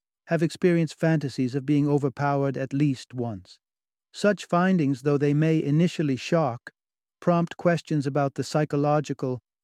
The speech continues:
and socio-cultural forces behind these fantasies. M. Mina, from the University of Nevada, proposes that for women, the lust of being intensely desired can be a potent aphrodisiac.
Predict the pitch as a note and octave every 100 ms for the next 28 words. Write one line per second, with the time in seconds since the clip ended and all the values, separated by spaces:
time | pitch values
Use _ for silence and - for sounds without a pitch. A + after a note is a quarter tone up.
0 | _ D3+ D3 - E3 - D3+ C#3 D#3+ E3
1 | - D3 C3+ D3+ D3 - C#3+ C3 C3+ G#2+
2 | D#3+ E3+ E3 A#2 G#2 - A#2 A2 G#2+ -
3 | G#2 G#2 _ _ _ _ _ _ _ _
4 | _ _ _ D3 B2 A2 G2+ _ _ _
5 | _ _ _ _ _ _ _ _ _ _
6 | _ _ _ _ _ - A3+ A3+ E3+ E3+
7 | - D#3 D3+ D#3+ E3 D#3 D3+ C#3+ C#3+ C#3
8 | B2+ B2+ C3 A#2 A#2 C#3 - D#3+ D3 B2+
9 | B2 C3+ B2+ C#3+ C3+ E3+ D3 A2+ - _
10 | _ _ _ - D#3 F3 F#3+ - F#3 D3
11 | E3 D#3 C#3 - - G3+ - E3+ C#3+ A#2+
12 | C3+ C3 C3 C3 - C#3+ C#3+ C3 - E3+
13 | F3 - D#3 - C3+ C#3 - C#3 D3 C3+
14 | B2+ G#2+ - -